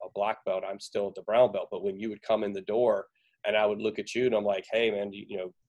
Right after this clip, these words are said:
out of, of course, out of respect for you as an individual, you,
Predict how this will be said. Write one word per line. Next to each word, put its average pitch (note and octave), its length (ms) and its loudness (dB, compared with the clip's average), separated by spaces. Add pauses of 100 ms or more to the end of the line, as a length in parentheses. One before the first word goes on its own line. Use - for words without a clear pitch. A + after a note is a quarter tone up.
(300)
out G2 100 -4
of, - 60 -6
of - 60 -14
course, C3 300 2
out G#2+ 100 6
of G2+ 40 -4
respect G#2+ 320 -2
for G#2 120 -4
you G#2 220 -2
as G2 160 0
an F#2+ 80 -4
individual, G2+ 680 -2 (200)
you, G2 160 -20